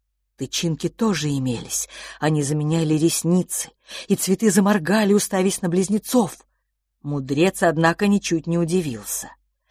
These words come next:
Он протянул руку, провел пальцем по алым лепесткам и продемонстрировал братьям. Палец был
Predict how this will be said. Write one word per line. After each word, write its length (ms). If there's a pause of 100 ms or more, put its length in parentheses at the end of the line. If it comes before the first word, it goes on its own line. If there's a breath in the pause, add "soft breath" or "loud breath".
(260 loud breath)
Он 180
протянул 540
руку, 400
провел 400
пальцем 480
по 180
алым 180
лепесткам 680 (340 loud breath)
и 140
продемонстрировал 1040
братьям. 680 (840)
Палец 580
был 320